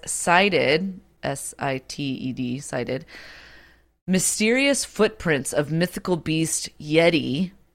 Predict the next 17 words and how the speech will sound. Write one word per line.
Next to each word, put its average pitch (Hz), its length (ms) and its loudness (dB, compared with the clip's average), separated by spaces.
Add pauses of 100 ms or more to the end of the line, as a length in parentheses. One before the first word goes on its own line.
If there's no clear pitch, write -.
(600)
measuring 180 560 2
thirty-two 190 1000 2
by 156 160 4
fifteen 175 540 -4
inches 147 420 -4
close 185 420 0
to 160 300 0
Makulu 196 880 -2
Base 151 340 0
Camp 143 520 -4
on 143 520 2
the 147 80 -6
ninth 143 340 -2
of 196 180 -10
April, 147 440 -2
twenty 151 340 -8
nineteen. 139 840 -6